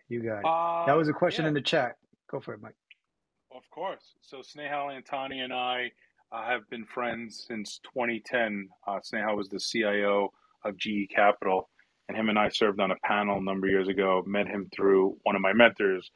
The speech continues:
Speaker 2: uh, Frank Fanzelli, global retired C I O Credit Suisse,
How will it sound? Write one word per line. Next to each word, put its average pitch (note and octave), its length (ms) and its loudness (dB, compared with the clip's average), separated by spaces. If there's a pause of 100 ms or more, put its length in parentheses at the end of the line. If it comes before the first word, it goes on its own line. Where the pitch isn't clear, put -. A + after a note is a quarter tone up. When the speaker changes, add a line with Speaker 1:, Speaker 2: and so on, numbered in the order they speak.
(440)
Speaker 2:
uh, F#2+ 220 0
Frank G2+ 280 0
Fanzelli, F#2+ 600 -2
global F#2+ 480 -2
retired F#2 520 -2
C - 160 -2
I F#2 140 0
O F2+ 180 0
Credit F#2 360 -2
Suisse, F2+ 260 -2